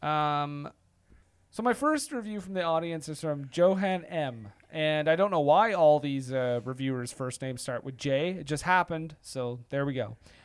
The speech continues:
Uh, Johan says, "It can be said this movie has aged well due to the amount of memes that it has provoked.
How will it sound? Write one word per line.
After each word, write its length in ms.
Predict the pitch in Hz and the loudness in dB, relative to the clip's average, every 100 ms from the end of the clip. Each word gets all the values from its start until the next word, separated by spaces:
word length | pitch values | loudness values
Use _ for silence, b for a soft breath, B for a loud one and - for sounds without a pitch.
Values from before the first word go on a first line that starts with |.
| b | b
Uh, 260 | 170 185 190 | 2 2 4
Johan 400 | 220 254 240 233 | 4 4 4 -2
says, 320 | 226 226 208 220 - | -2 -4 -4 -8 -8
"It 140 | 208 | -8
can 260 | - 269 311 | -4 -4 -2
be 120 | 294 | -4
said 380 | - 220 214 190 | -4 -4 -4 -4
this 180 | 196 202 | -6 -4
movie 280 | 208 220 196 | -6 -4 -2
has 200 | 190 175 | -4 -4
aged 320 | 180 190 175 147 | -6 -6 -6 -2
well 220 | 139 131 | 0 0
due 180 | 135 156 | -2 -6
to 100 | 160 | -4
the 120 | 160 | -4
amount 320 | 147 165 180 175 | -4 -4 -4 -6
of 120 | 139 | -8
memes 420 | 139 180 180 151 135 | -6 -4 -2 -4 -4
that 120 | 131 | -6
it 80 | 123 | -6
has 80 | 117 | -8
provoked. 540 | 143 127 120 113 - | -6 -2 -2 -4 -14